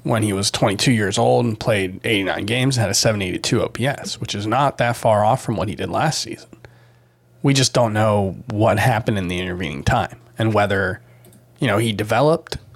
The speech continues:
whether he stagnated, but the underlying stats from last season, like you said, Scott, not particularly impressive. And, um, I, I think he's probably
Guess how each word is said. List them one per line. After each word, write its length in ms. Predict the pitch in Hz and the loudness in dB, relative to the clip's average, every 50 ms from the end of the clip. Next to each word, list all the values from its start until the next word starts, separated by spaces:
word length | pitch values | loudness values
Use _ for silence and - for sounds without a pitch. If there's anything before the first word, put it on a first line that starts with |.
| - - | -8 -2
whether 240 | - 117 110 104 101 | 0 0 2 2 2
he 160 | 117 120 107 | 0 0 0
stagnated, 960 | 95 - - - 170 185 202 190 170 180 180 175 170 165 165 160 156 151 151 - _ _ _ - - - _ _ _ _ | -2 -2 -2 0 0 2 2 2 2 2 2 4 4 4 4 2 2 0 -4 -10 _ _ _ -20 -20 -20 _ _ _ _
but 160 | - 143 127 139 | -2 -2 0 0
the 80 | 135 131 | 0 2
underlying 460 | 151 160 156 143 131 123 123 123 123 | 4 4 4 4 4 4 2 2 0
stats 540 | - - - 107 104 104 101 98 - - - | 0 0 0 0 0 0 0 -2 -4 -6 -6
from 180 | - 123 110 | -4 -4 -4
last 260 | 107 95 95 95 - | -2 -2 -2 -2 -2
season, 240 | - 95 92 104 104 | -2 -4 -4 -4 -4
like 180 | 101 98 95 - | -4 -4 -4 -4
you 60 | 92 | -4
said, 220 | - - 92 95 - | -4 -4 -2 -4 -4
Scott, 380 | - - 95 95 92 - - - - - _ _ _ - | -4 -4 -4 -4 -4 -6 -8 -14 -20 -20 _ _ _ -4
not 240 | 120 117 123 110 - | -2 0 0 0 0
particularly 800 | - 131 113 - - 123 113 - - 117 110 107 107 107 104 101 | -2 -2 -2 -2 -2 -2 -2 0 0 0 2 2 2 0 0 0
impressive. 880 | 98 101 101 - - 95 92 - - 95 92 92 92 101 - - - - | -2 -2 -2 0 0 0 0 0 0 0 0 -2 -2 -6 -10 -14 -14 -10
And, 440 | - 110 98 92 92 92 92 92 95 | -8 -6 -4 -4 -4 -4 -4 -4 -4
um, 360 | 90 87 - - 82 - - - - - - - - _ - - - _ _ _ _ _ _ _ _ _ _ - | -4 -4 -4 -4 -6 -6 -10 -14 -20 -20 -20 -20 -20 _ -20 -20 -20 _ _ _ _ _ _ _ _ _ _ -8
I, 220 | - 120 110 107 127 | -6 -4 -2 -2 -2
I 40 | 127 | -2
think 220 | - - 120 110 | -2 -2 -2 -2
he's 160 | 113 113 113 - | -2 -4 -4 -4
probably 1000 | - - - - - 123 107 110 113 113 107 104 110 110 107 104 101 101 110 | -8 -10 -8 -2 0 2 2 2 2 0 0 0 0 -2 -2 -2 -4 -8 -10